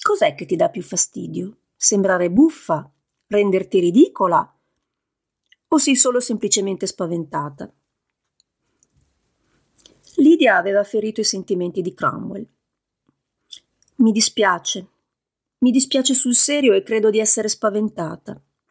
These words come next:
Proprio non ce la faccio ad uscire in quel modo, passando attraverso la finestra a tre piani di altezza."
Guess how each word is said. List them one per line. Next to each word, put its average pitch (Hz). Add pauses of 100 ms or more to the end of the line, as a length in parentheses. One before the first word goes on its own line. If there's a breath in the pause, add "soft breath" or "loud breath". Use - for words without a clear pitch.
(880)
Proprio 294
non 202
ce 202
la 196
faccio 190
ad 185
uscire 190
in 185
quel 185
modo, 185
passando 196
attraverso 185
la 185
finestra 185
a 185
tre 190
piani 190
di 180
altezza." 175